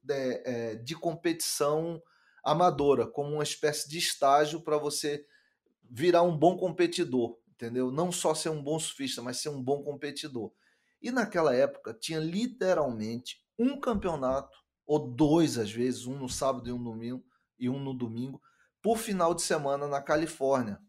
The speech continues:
Tava aquela efervescência de, de surf competição amador.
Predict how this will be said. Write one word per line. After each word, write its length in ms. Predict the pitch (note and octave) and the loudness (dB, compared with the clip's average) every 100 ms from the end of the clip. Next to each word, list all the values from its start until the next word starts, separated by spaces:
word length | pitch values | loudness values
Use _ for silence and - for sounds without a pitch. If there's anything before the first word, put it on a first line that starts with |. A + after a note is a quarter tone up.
| _ | _
Tava 280 | C#3+ D#3+ F3 | 2 4 2
aquela 680 | F3 D#3+ D3+ C#3+ A#2 F2+ - _ _ _ | 0 2 4 6 4 0 -6 _ _ _
efervescência 1200 | B2 B2+ D#3+ E3 D#3 D3+ - - D3+ D#3+ D3+ A#2 A2 | -8 -4 0 2 2 0 0 -2 -2 -4 -6 -6 -6
de, 380 | A#2 B2 A#2 - | -2 -2 -2 -10
de 440 | A2 A#2+ A#2 A2 | -8 -4 -4 -4
surf 400 | G#2+ - C3 - | -8 -8 -10 -12
competição 680 | - C3 C3 C3 B2+ A#2+ A#2+ | -12 -8 -6 -6 -4 -4 -2
amador. 580 | A#2+ C3+ A2 A2+ B2+ | -2 -4 -4 -4 -4